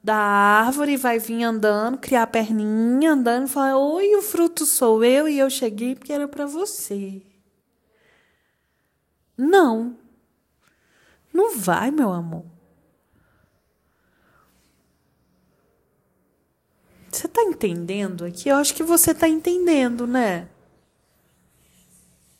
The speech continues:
Pega isso que eu tô te dizendo aqui,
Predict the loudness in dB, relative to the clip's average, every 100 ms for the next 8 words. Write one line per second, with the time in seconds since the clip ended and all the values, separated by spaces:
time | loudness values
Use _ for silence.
0 | _ _ _ _ _ _ _ _ _ _
1 | _ _ _ _ _ -20 _ _ _ _
2 | _ _ _ _ _ -2 -2 0 -2 -2
3 | -4 -6 -8 -18 -12 -10 -10 -8 -6 -6
4 | -6 -8 -12 -12 -14 -14 -18